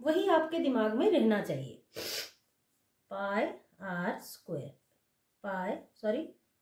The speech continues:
ट्वेंटी टू बाई सेवन इंटू सेवन इंटू सेवन, ये जो सेवन है हमने दो बार put कर लिया क्योंकि आर स्क्वायर है, ये cut हो जाएगा और इसको हम, अ, multiply कर देंगे, ट्वेंटी टू बाई सेवन, ट्वेंटी टू इंटू सेवन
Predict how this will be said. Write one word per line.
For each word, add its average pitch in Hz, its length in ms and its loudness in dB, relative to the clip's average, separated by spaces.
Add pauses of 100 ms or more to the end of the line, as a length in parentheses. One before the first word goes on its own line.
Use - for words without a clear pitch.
(1400)
ट्वेंटी 247 500 -2
टू 247 140 2
बाई 220 200 4
सेवन 220 600 2 (340)
इंटू 220 640 2
सेवन 254 560 2
इंटू 285 280 2
सेवन, 294 460 4 (680)
ये 269 120 -2
जो 285 120 2
सेवन 294 400 8
है 311 100 6
हमने 311 260 4
दो 277 200 6
बार 302 220 6
put 294 160 0
कर 294 160 6
लिया 320 240 6
क्योंकि 277 280 -2
आर 254 220 4
स्क्वायर 294 380 8
है, 339 340 2 (360)
ये 208 120 -4
cut 226 200 0
हो 285 100 4
जाएगा 294 520 6 (180)
और 214 140 2
इसको 269 280 2
हम, 285 400 -2 (320)
अ, 208 100 -4
multiply 233 460 2
कर 269 160 2
देंगे, 285 320 4
ट्वेंटी 233 460 -2
टू 254 140 -4
बाई 254 180 4
सेवन, 254 360 4
ट्वेंटी 254 420 -6
टू 277 140 -4
इंटू 254 280 -2
सेवन 262 340 2